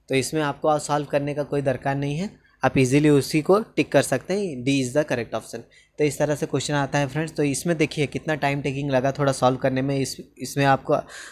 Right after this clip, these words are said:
अगर नहीं भी तो दो से तीन मिनट, अगर बहुत जल्दी सॉल्व करते हैं,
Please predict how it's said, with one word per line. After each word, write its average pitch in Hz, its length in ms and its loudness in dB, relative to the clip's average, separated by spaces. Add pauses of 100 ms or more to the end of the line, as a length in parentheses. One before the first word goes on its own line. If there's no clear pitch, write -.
अगर 147 180 8
नहीं 160 220 8
भी 180 120 8
तो 180 160 6
दो 156 220 10
से 165 180 6 (140)
तीन 156 180 4
मिनट, 156 260 2
अगर 147 280 4
बहुत 127 380 6
जल्दी 147 240 4
सॉल्व 135 260 2
करते 131 280 -2
हैं, 151 200 -6